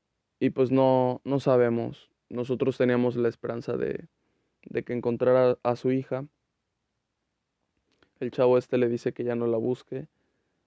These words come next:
pero, pues, no sabemos en realidad si, si, si sabe dónde está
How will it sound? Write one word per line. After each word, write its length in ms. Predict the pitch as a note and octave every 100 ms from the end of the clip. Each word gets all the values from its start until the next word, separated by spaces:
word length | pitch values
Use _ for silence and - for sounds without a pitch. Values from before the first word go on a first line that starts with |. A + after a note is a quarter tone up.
| _
pero, 180 | C3 A#2
pues, 180 | A#2+
no 100 | B2
sabemos 440 | A#2+ B2+ B2 A#2+ -
en 120 | A#2
realidad 360 | A2+ A2+ A2 -
si, 360 | - A#2+ C3 - _ _ _ _ _ _ _ _ _ _ _
si, 160 | _ A#2+
si 140 | A#2+
sabe 300 | A2+ A#2 A2+
dónde 240 | A2 A2 A2+
está 500 | - A#2+ A#2 -